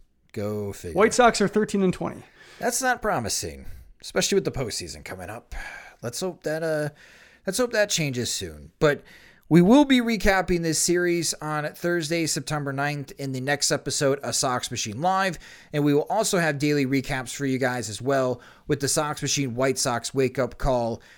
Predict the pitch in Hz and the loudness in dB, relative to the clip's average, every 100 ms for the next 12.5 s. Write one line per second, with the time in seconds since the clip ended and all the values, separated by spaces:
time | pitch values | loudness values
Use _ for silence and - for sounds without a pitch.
0 | - 127 139 135 147 131 120 - 185 170 | -8 -4 -4 -4 -4 -4 -4 0 0 2
1 | 165 160 165 127 120 101 147 202 226 170 | 2 2 -2 -8 -8 -2 0 0 -2 2
2 | 143 113 110 104 117 143 131 151 143 151 | 2 2 -2 -6 -4 -6 0 -2 -2 -4
3 | 127 - - 147 135 120 120 143 139 120 | -4 -6 -4 -2 -4 -6 -4 0 0 -2
4 | - - - 135 135 131 139 180 247 247 | -8 -20 -8 -6 -6 -8 -2 -2 0 0
5 | 233 180 151 - 156 139 127 123 117 - | 2 2 2 2 0 2 2 0 -2 -6
6 | 139 131 135 147 208 226 214 156 180 180 | -4 -4 -4 -2 0 0 -2 2 2 2
7 | 170 147 - 156 151 156 139 - 175 185 | 0 -2 0 0 0 -4 -6 -6 -2 0
8 | 196 185 160 156 156 151 156 156 - - | 0 0 2 0 2 2 2 0 -8 -2
9 | 147 180 196 180 170 151 - 170 185 175 | 4 6 6 2 0 -2 -2 0 2 0
10 | 170 139 131 117 127 - 190 254 247 170 | 0 2 2 0 -6 -4 -4 -2 -2 -4
11 | - 170 190 180 - - 190 214 180 - | -2 2 2 0 -4 -4 0 0 0 -4
12 | 120 82 82 - - | -4 -4 -6 -8 -8